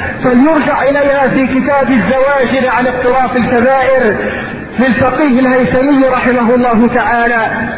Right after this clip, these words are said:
أو كتاب الترغيب والترهيب للحافظ المنذري رحمه الله تعالى. وقد ذكر جمع من العلماء إجماع الصحابة على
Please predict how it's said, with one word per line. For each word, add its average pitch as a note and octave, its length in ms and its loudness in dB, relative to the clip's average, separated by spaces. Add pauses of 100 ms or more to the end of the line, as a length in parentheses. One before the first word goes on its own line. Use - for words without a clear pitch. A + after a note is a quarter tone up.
أو B3 120 0
كتاب B3+ 380 0
الترغيب A#3+ 500 0
والترهيب A#3+ 640 2
للحافظ A3 640 0
المنذري A#3 560 2
رحمه A3 500 0
الله G3+ 400 2
تعالى. F3 760 -2 (1000)
وقد A#3+ 360 2
ذكر A#3+ 280 0 (1200)
جمع C#4+ 440 2 (600)
من C4+ 180 4
العلماء B3 880 0 (1900)
إجماع C4+ 540 2
الصحابة B3+ 960 0 (960)
على C4+ 400 0